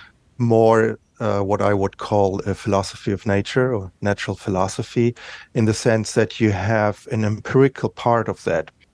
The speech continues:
That means you measure stuff, you calculate the path of the stars, and you work with these, with this data, uh,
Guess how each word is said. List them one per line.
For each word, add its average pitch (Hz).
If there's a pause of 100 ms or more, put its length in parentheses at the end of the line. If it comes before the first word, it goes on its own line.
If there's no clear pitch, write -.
That 101
means 98
you 87 (140)
measure 101 (480)
stuff, -
you 95 (100)
calculate 107
the 104
path 92
of 92
the 98
stars, 80 (100)
and 92 (140)
you 90 (640)
work 113
with 101
these, 101 (300)
with 110
this -
data, 117 (340)
uh, 110